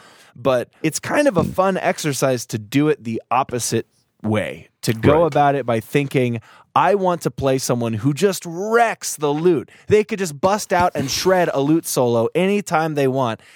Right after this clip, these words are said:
Speaker 1: And what stat would that relate to? And, you know, what mechanic or what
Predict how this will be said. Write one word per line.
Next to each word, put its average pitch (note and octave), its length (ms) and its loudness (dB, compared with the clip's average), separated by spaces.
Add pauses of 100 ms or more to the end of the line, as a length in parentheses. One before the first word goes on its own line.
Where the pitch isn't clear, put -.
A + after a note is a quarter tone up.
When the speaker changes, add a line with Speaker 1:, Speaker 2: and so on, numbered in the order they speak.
(260)
Speaker 1:
And B2+ 840 0 (300)
what A#2+ 340 0
stat G#2 400 -2
would A#2 200 -4
that F#2+ 280 0
relate D#3+ 360 -2
to? F2+ 300 -2
And, G2 360 -2
you - 180 -4
know, F#2+ 100 0
what G#2 220 0
mechanic A2 720 -2
or G2 160 0
what G#2+ 460 -2